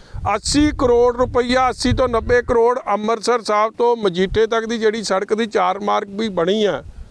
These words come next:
ਸਾਰਾ ਖਰਚ state fund ਤੋਂ ਬਾਲ ਸਾਹਿਬ ਨੇ ਕੀਤਾ ਸੀ।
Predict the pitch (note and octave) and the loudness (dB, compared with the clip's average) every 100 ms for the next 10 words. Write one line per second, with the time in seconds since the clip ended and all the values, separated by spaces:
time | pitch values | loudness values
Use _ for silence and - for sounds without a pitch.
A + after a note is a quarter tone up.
0 | - - - - - F3+ G#3 A3+ - F#3+ | -20 -20 -20 -8 -2 0 0 -2 -2 -4
1 | - - G3 G3 F#3+ G3 G3+ G3 A3+ E3+ | -6 -6 0 0 0 -2 -2 -2 0 2
2 | E3+ E3 F3+ F#3+ G3 E3+ C3 C3 B2 | 0 0 -2 0 -2 -2 -2 -4 -4